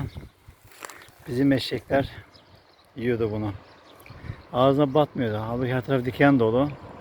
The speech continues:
Ve ayrıca bu bazı hastalıklara şifaymış ama bilmiyorum nasıl bir hastalık.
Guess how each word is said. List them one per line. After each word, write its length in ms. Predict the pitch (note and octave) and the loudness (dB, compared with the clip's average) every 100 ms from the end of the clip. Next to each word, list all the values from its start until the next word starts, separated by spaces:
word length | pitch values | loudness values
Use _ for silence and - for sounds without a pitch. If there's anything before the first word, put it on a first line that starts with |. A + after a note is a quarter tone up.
| - - - - - - - - C3 | -18 -18 -18 -18 -18 -18 -18 -10 2
Ve 60 | |
ayrıca 400 | C3+ C#3+ D3 C#3+ | 6 6 4 4
bu 180 | C#3+ D3+ C#3 | 2 0 4
bazı 360 | C#3 C#3+ D#3 A#2+ B2 - - - - - - - - - - - - | 4 4 2 -2 -8 -10 -10 -6 -4 -2 -2 -4 -4 -4 -2 -2 0
hastalıklara 540 | C3 C#3+ C#3 C#3+ C#3+ D3+ | 0 2 2 2 2 2
şifaymış 640 | - - D3 C3 C3 C3+ C3+ | -2 4 4 4 0 -2 -4
ama 240 | C#3+ C#3 | -4 -2
bilmiyorum 340 | C#3+ A#2 A2+ | -2 -2 -2
nasıl 280 | B2 A#2 A2+ | -4 -6 -6
bir 60 | A#2+ | -4
hastalık. 500 | A#2 A#2 C3 A#2+ | -2 -2 -2 0